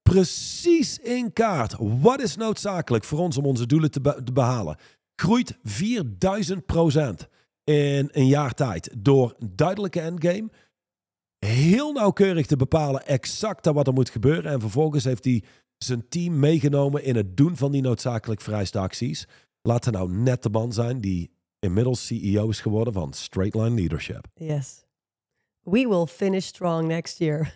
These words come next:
Speaker 1: <laughs>
Speaker 2: Thanks to Rashid. <laughs> Oké, nummer drie. Dus so regarding next year, number three. Dus we hadden één, get clear on your endgame. Twee, get clear on the necessary required actions. En dan drie,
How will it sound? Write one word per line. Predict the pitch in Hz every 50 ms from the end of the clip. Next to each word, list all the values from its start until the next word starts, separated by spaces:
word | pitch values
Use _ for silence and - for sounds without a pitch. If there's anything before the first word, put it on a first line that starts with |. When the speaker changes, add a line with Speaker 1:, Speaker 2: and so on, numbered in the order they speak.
| _ - 113
Speaker 1:
<laughs> | 104 - - 147
Speaker 2:
Thanks | - 220 208 208 220 143 -
to | - 233 226
Rashid. | 226 226 226 196 - 240 202 160 123 113 - - 220 190 - 196 175 -
<laughs> | 202 240 247 - - 175 -
Oké, | - 247 262 262 262 214
nummer | 190 175 208 262 311 311 294
drie. | 214 262 302 277 220
Dus | 202 208 -
so | - 302 294 294
regarding | 294 285 240 254 254 285 302 302 285 277
next | 277 269 294 285 - - -
year, | 254 233 208 170 160 196 262 247 - - _ -
number | - 214 240 262 254 269 262
three. | - - 349 370 277 226 226 254
Dus | 240 180
we | 196
hadden | 202 208 220 220 -
één, | - 240 277 277 233 190 - - - _ _ _ _ 165
get | 170 208 208 208
clear | - - 233 226 247 277 302 294
on | 294 302
your | 294 277 -
endgame. | 254 269 302 254 - 269 285 339 370 381 - _ _ _ _ _ _
Twee, | - - 240 254 247 214 185 - 180
get | 165 214 208 -
clear | - - 254 254 247 220 - -
on | - 226 233
the | 214
necessary | 208 214 220 220 - - 165 - 196 196 180 180 175 - - 160 156
required | 190 247 285 - - 233 233 208 196 180 165 165 160 -
actions. | - - 196 - - - - 302 320 359 330 - -
En | - 196 202
dan | 196 190 185 185
drie, | 170 202 240 311 330 277 277 269